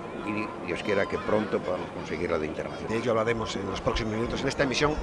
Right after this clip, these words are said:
Speaker 2: Recordamos, en riguroso directo en La Ocho Bierzo, para toda la comarca, también a través de nuestro canal de Facebook en streaming. Estamos viendo entrar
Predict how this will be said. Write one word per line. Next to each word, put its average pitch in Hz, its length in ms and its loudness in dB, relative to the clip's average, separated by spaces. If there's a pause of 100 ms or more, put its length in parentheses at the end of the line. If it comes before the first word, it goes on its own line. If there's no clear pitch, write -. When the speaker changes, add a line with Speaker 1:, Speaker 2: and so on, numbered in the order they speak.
Speaker 2:
Recordamos, 151 480 6
en 156 120 6
riguroso 180 380 2
directo 123 320 0
en 104 60 0
La 104 60 2
Ocho 117 180 2
Bierzo, 123 340 0 (380)
para 120 220 8
toda 160 280 8
la 110 120 2
comarca, 117 420 0
también 110 360 -2
a 110 60 0
través 104 380 -2 (460)
de 110 80 0
nuestro 123 260 0
canal 120 320 2
de 110 100 0
Facebook 117 320 -2 (120)
en 120 100 -4
streaming. 131 300 0
Estamos 233 260 4
viendo 240 200 2
entrar 214 240 4